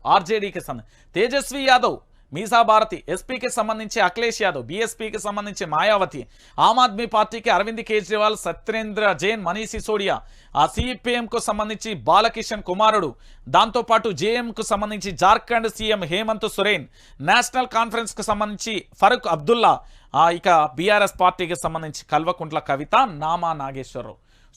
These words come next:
So, మొత్తానికి పూర్తి స్థాయిలో తెలంగాణ ప్రాంత బిడ్డలారా, మీ అందరికీ తెలవాల్సింది ఏంటంటే, కేవలం ఇక్కడ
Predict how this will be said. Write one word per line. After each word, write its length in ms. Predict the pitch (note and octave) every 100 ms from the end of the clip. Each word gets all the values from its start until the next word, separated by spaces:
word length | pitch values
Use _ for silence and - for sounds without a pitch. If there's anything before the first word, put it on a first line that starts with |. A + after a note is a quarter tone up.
| B3
So, 60 |
మొత్తానికి 520 | A#3+ A3 A#3+ C4 A#3+
పూర్తి 360 | C4 A3+ A#3+ B3+
స్థాయిలో 340 | - A#3+ A#3+
తెలంగాణ 480 | A#3 G3+ A3 A3+ A3
ప్రాంత 360 | G#3 F#3+ G3 G3
బిడ్డలారా, 640 | E3 E3+ F3+ F3 F3+ A#3+ - _ -
మీ 120 | D#3 G3+
అందరికీ 420 | G3+ A#3 C#4 C4+
తెలవాల్సింది 640 | G#3+ G#3 G#3 G3 F#3+ E3+
ఏంటంటే, 560 | E3 D#3 D3 A#3 C4+ _ - - - -
కేవలం 400 | A#3 C#4+ D4 C#4
ఇక్కడ 420 | - - A3+ F#3+